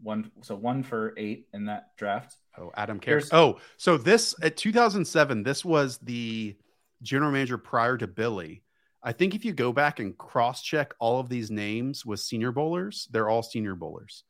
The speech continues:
Speaker 2: And that coach,
Speaker 1: Ah.
Speaker 2: so many of those, you know, the coaches get into the process at the Senior Bowl. That's when they start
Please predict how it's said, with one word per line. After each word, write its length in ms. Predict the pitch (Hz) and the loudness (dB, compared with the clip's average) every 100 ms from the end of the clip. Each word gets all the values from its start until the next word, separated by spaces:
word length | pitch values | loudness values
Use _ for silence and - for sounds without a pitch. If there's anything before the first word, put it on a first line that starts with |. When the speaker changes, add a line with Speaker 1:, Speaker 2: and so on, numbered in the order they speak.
| _ _ - | _ _ -6
Speaker 2:
And 140 | 113 | 2
that 160 | 123 143 | 2 4
coach, 220 | 110 127 | 4 4
Speaker 1:
Ah. 400 | 143 156 127 104 - - | 6 4 2 -2 -8 -12
Speaker 2:
so 320 | - 143 156 | 0 4 6
many 240 | 180 190 | 6 6
of 80 | 170 | 4
those, 600 | 131 135 143 131 - - _ _ | 4 4 2 -2 -6 -10 _ _
you 120 | 139 | 0
know, 120 | 131 104 | 0 0
the 100 | 120 | 4
coaches 320 | 175 185 139 | 2 2 0
get 200 | 143 143 | 0 2
into 220 | 143 135 | 0 0
the 80 | 123 | -2
process 460 | - 113 113 104 | 0 -2 -2 -4
at 100 | 110 | -4
the 80 | 95 | -4
Senior 240 | - 113 98 | -6 -6 -6
Bowl. 140 | 90 | -6
That's 180 | 90 - | -6 -6
when 80 | 110 | -6
they 100 | 98 | -6
start 340 | - 95 87 | -4 -4 -4